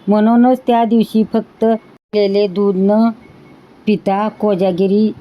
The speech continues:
कोजागिरी आपल्याला भगवान विष्णू, माता लक्ष्मी, भगवान चंद्रोदय या देवांची पूजा करायची आहे. कोजागिरीच्या रात्री जर आपण त्या अगद्या मनो-, मनोभावे केली तर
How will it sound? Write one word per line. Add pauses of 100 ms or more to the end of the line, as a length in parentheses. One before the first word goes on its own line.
(140)
कोजागिरी
आपल्याला (560)
भगवान
विष्णू, (320)
माता
लक्ष्मी,
भगवान (600)
चंद्रोदय (120)
या (280)
देवांची (440)
पूजा (420)
करायची
आहे.
कोजागिरीच्या
रात्री
जर
आपण (440)
त्या (240)
अगद्या
मनो-, (380)
मनोभावे
केली
तर